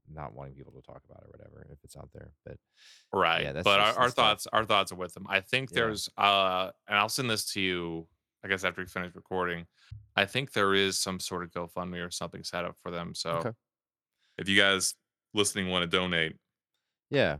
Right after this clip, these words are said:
Speaker 1: We'll put
Speaker 2: feel
Speaker 1: that,
Speaker 2: free.
Speaker 1: we'll put that down in the, in the doobly-doo to the show notes. Um, man. Yeah, this has been, it's been, it's been a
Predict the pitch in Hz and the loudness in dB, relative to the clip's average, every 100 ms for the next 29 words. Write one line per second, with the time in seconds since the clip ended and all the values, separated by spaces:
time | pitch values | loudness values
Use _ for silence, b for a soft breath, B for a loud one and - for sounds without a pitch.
0 | - 107 104 95 90 90 78 78 _ - | -6 -2 2 4 4 2 0 -2 _ -10
1 | 104 92 85 82 80 76 71 - - 78 | -6 -6 -6 -6 -6 -8 -12 -14 -14 -12
2 | 67 76 69 71 67 69 - - 76 - | -8 -10 -10 -12 -12 -16 -18 -16 -14 -12
3 | 69 69 67 - - _ _ _ _ _ | -12 -10 -14 -18 -20 _ _ _ _ _
4 | _ _ _ 87 87 87 87 87 82 80 | _ _ _ -6 -4 -2 -2 -4 -8 -10
5 | 78 _ _ _ _ _ _ _ _ _ | -14 _ _ _ _ _ _ _ _ _
6 | _ _ 98 104 73 53 - _ _ _ | _ _ -10 -8 -8 -10 -20 _ _ _
7 | 120 131 120 117 160 220 - 220 202 160 | 4 6 6 2 0 -2 2 4 4 0
8 | - _ - 240 220 240 - 214 202 180 | -10 _ -2 0 0 -4 -4 -2 0 0
9 | 170 147 | 0 -4